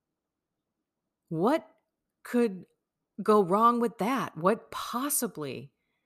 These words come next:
could be a bad thing that's selfishly trying to do <laughs> something for me that may not be God's will? God wants to outpour the Holy Spirit in every single soul.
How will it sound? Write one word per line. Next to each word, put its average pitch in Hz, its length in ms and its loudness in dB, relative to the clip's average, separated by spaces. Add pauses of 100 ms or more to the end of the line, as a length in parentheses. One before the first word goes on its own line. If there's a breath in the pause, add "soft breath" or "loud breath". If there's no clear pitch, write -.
(140)
could 190 160 -4
be 208 140 2
a 180 80 2
bad 180 560 0
thing 139 480 -4 (160)
that's 160 340 -2
selfishly 170 1120 -2
trying 151 500 -4
to 143 100 -10
do 151 280 -6
<laughs> - 0 -
something 139 720 -4 (560 loud breath)
for 170 240 0
me 170 360 2
that 139 200 -2
may 165 160 0
not 151 260 0
be 143 160 -4
God's 127 380 -2
will? 139 460 -6
God 175 440 2
wants 170 460 6
to 147 120 -4
outpour 143 500 -4
the 131 80 -6
Holy 135 260 -4
Spirit 127 480 -6
in 143 180 -6
every 151 400 -2
single 143 720 -2
soul. - 680 0